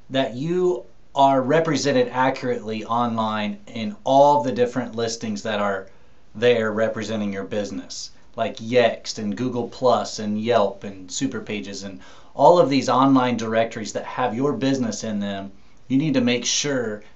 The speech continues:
that your business profile is correct, your business name, address, and phone number. So that is priority number one for you. Get your profile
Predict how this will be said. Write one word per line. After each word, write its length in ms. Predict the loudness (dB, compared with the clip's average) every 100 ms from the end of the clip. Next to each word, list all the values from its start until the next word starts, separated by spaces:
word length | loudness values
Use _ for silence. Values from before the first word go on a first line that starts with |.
| -6
that 180 | -4 -2
your 160 | -2
business 420 | 0 0 0 -2 -2
profile 540 | -4 -4 -4 -2 -2
is 120 | -4
correct, 540 | -8 -8 -4 -4 -6 -10
your 240 | -10 -12 -16 -8
business 400 | -6 -4 -6 -4
name, 400 | -2 -2 -2 -4 -4
address, 540 | -4 -2 -4 -4 -6
and 140 | -10
phone 280 | -6 -4 -2
number. 380 | -4 -6 -10 -18 -20 -20 -20
So 200 | -8 -6
that 260 | 2 4 4
is 160 | 2 -2
priority 540 | 0 2 6 4 4
number 320 | -2 -2 -2
one 320 | -4 -4 -4
for 200 | -6 -8
you. 400 | -10 -10 -12 -14 -18 -20 -20 -20 -20 -20 -20 -20 -14 2
Get 420 | 4 4 2 -10 -20 -16
your 220 | -4 -4
profile 1000 | -4 0 0 2 2 4 4 2 0 -2